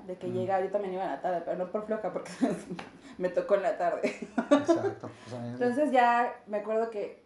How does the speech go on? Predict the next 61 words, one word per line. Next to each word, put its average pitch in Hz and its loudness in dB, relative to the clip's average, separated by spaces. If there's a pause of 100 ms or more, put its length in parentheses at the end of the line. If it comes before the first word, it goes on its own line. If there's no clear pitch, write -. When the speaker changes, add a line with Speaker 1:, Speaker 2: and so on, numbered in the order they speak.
Speaker 1:
llegabas, 202 2
te 233 -8
comprabas 185 -6
tu 214 -8
bolsita 175 -6
de 190 0
pepinos 180 -8
con 170 -10
la 147 -10
señora 175 -6
de 165 -6
aquí 175 -8
a 180 -2
la 160 0
vuelta. 220 4 (260)
Speaker 2:
Ok, 113 -12 (160)
Speaker 1:
Así 190 -6
Speaker 2:
sí, 117 -4
sí, 202 -6
Speaker 1:
mucho 226 0
Speaker 2:
sí. - -4
Speaker 1:
chile, 262 -2
ya 202 2
llegabas 180 -2
comiendo, 262 2
entonces 202 -2
ya 190 4
a 185 6
la 180 4
hora 185 4
del 196 6
recreo, 247 0
del 240 -2
receso, 202 -10
pues, - -10
Speaker 2:
Ujú. 113 -6
Speaker 1:
ya 156 0
habías, 175 -4
ya 165 -6
llegabas 160 -8
comida. 196 -6 (140)
Speaker 2:
Ok. - -14
Speaker 1:
Entonces 147 -8
venían, 180 0
pues 185 -4
sí, 185 -4
venían 180 -2
como 180 -2
de 165 -2
las 151 -4
pizzitas, - -12
¿te 254 -10
acuerdas? - -8 (260)
Speaker 2:
Ah, 123 -2
sí, 120 -6 (120)
sí, - -10
las, 110 -8
las 113 -10
chiquitas. 196 2
Speaker 1:
Agua 196 6
cactus. - -4